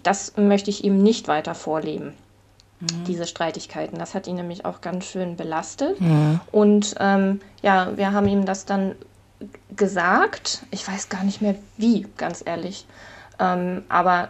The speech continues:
Speaker 1: dass es auf jeden Fall besser ist. Und, ähm, ich hab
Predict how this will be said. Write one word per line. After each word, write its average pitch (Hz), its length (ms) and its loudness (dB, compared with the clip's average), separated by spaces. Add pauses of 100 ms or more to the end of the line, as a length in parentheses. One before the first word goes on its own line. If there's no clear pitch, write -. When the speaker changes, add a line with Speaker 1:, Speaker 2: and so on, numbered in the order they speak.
Speaker 1:
dass 196 160 0
es 196 140 -8
auf 190 160 0
jeden 202 220 2
Fall 180 200 -4 (160)
besser 233 460 0
ist. 277 320 0
Und, 202 540 2
ähm, 190 200 2
ich 196 120 -4
hab 208 100 -2